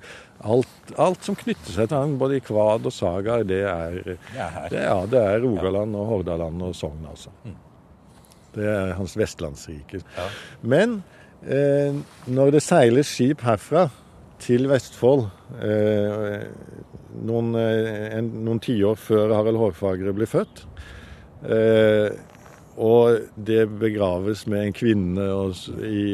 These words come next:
Speaker 1: i Vestfold, to kvinner, så, eh, så er vel,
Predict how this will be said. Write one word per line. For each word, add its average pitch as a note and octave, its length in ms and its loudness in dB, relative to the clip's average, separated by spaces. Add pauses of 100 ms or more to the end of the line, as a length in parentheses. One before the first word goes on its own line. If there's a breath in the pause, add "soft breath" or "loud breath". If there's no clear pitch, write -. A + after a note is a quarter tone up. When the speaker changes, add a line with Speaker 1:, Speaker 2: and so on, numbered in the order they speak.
(140)
Speaker 1:
i G#2+ 100 -6
Vestfold, G#2+ 400 -4
to G#2 160 -4
kvinner, A2+ 380 0 (640 loud breath)
så, - 340 -2 (760)
eh, A#2 800 -2
så - 380 -6 (420)
er F#2 240 -12
vel, D#3 220 -8